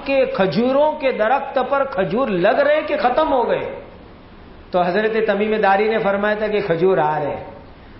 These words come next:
تو دجال نے کہا تھا کہ ایک وقت آئے گا کہ اس کے درختوں پر پھل آنے بند ہو جائیں گے، اس وقت پر میرے نکلنے کا وقت قریب آ جائے گا۔ اور سنا ہے اندر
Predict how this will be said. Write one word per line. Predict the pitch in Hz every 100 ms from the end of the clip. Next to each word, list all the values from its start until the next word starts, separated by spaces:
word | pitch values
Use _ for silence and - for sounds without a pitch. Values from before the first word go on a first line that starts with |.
| -
تو | -
دجال | 160 160 170 196 202
نے | 202
کہا | 185 185
تھا | 190 208
کہ | 208
ایک | 202 202
وقت | 175 196 - 196
آئے | 180 196 208
گا | 226 240 - - -
کہ | 190
اس | 185 - 233
کے | 226
درختوں | 190 196 - - 233
پر | 226 208
پھل | - 196 226 233 214
آنے | 185 190 220 165
بند | 180 240
ہو | 247 247
جائیں | 240 240 262 262
گے، | 277 285 285 - -
اس | 190 196 175
وقت | 214 214 208 -
پر | 208
میرے | 196 180 190
نکلنے | 196 175 175 175 180
کا | 180
وقت | 160 160 - 175 156
قریب | 151 156
آ | 135 127
جائے | 123 113
گا۔ | 104 - - - - - - - - - - - -
اور | 160
سنا | 147 - 160 170 226 214 147
ہے | 135 - - - - - - -
اندر | 175 190 214